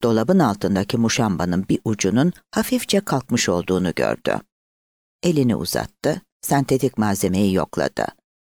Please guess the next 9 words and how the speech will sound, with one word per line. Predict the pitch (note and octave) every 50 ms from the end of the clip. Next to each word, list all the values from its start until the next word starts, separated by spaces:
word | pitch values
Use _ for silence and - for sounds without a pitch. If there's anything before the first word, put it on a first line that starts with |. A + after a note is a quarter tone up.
| _ _ -
İki | F#3 - - G3
parmağıyla | G3+ - C#3 A#2+ A2 A2 G#2 G2+ F#2+ D#2+ C#2 D#2 A2+ D3+
muşambanın | D#3 E3 - - E3 D#3 C#3 A2+ A2+ A2+ C3 B2+ -
ucunu | G#2+ A#2 - A2 G2 F2+
kaldırdı. | - - G2+ E2+ C2 - - B1 G1+ - - - G1+ G1+ - _ _ _ _ _ _ _ _ _ -
Çimentonun | - E3+ E3+ D#3 D3 C3+ - G2+ A2 C3 D3
pürüzlü | C#3 - D3+ C3+ C#3 C#3 C3 D3 E3
yüzeyini | D3+ C3+ A#2+ A2 - A2 A2+ A2+ A2 F#2+
hissetti. | F2 D#2+ - - - C#2 C2 - _ - - -